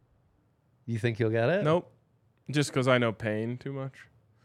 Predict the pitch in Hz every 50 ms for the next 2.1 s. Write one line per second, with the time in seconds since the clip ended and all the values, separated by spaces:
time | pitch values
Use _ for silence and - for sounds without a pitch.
0 | _ _ _ - 139 135 127 - - - 127 147 160 165 196 175 151 147 - -
1 | - 175 185 190 202 185 147 143 143 143 147 147 - 165 160 151 147 139 - -
2 | - -